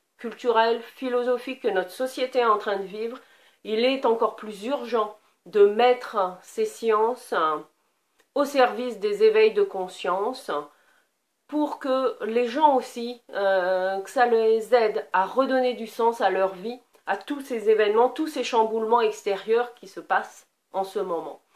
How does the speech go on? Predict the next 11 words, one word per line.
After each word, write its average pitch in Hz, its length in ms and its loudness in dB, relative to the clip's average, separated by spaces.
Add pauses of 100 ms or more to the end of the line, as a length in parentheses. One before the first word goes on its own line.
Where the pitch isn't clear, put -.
(220)
Et 165 60 -12
ça, 220 220 -2
je 214 120 0
le 202 60 0
vois 185 200 0
bien 208 200 2
également 190 460 0
dans 180 260 0
mes 180 200 -6
consultations 190 760 -4
privées. 196 500 -8